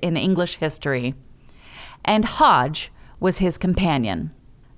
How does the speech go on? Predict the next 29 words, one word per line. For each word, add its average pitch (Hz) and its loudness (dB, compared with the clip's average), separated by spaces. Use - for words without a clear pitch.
The 240 2
eighteenth 311 0
century 202 0
dictionary 156 0
pioneer 151 0
was 165 0
said 220 0
to 247 2
have 185 2
an 175 0
affection 185 0
for 233 -2
animals 156 2
in 262 2
general, 139 2
but 196 2
he 208 0
especially 175 -2
loved 147 -2
his 143 -8
cat. 127 -4
James 247 2
Boswell, 160 2
in 165 0
his 165 0
Life 196 2
of 151 0
Johnson, 160 0
wrote, 143 0